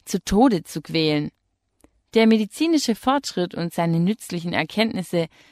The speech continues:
sind nicht durch Tierversuche generiert worden. Das wird längst auch von namhaften Ärzten und Wissenschaftlern bestätigt.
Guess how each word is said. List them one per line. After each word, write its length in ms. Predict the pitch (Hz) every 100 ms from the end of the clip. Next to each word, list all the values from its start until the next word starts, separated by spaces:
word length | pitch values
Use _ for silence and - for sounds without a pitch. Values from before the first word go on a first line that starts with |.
| _
sind 320 | - 254 -
nicht 440 | 240 311 - -
durch 220 | 220 196 -
Tierversuche 880 | - 226 330 294 185 - 175 165
generiert 500 | 160 160 160 165 156
worden. 380 | 156 156 151 143 - _ _ _ _ _
Das 340 | 220 269 - 190
wird 180 | 185
längst 580 | 175 165 175 208 196 -
auch 200 | - 156
von 200 | - 165
namhaften 600 | 160 175 202 180 - -
Ärzten 500 | - 190 196 - 190
und 120 | 190
Wissenschaftlern 720 | 190 226 214 - 185 - 214
bestätigt. 840 | 226 240 - 180 - 165 - -